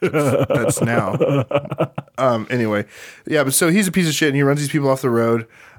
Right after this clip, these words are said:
Speaker 1: Um, so the driver survives the accident, and, um, he's being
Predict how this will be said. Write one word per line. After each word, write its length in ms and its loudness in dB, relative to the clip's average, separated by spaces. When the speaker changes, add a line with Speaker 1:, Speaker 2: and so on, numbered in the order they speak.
Speaker 1:
Um, 540 2
so 160 0
the 100 0
driver 320 2
survives 460 2
the 100 4
accident, 640 0
and, 320 0
um, 360 0
he's 260 -4
being 440 0